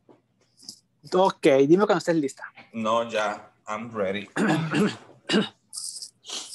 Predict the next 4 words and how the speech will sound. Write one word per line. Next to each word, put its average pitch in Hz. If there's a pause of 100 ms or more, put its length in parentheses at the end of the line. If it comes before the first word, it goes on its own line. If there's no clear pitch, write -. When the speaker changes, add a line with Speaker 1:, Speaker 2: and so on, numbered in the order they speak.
(1500)
Speaker 1:
Yo 180
también. 196 (1000)
Speaker 2:
Ok. 107 (960)
Speaker 1:
Siete. 254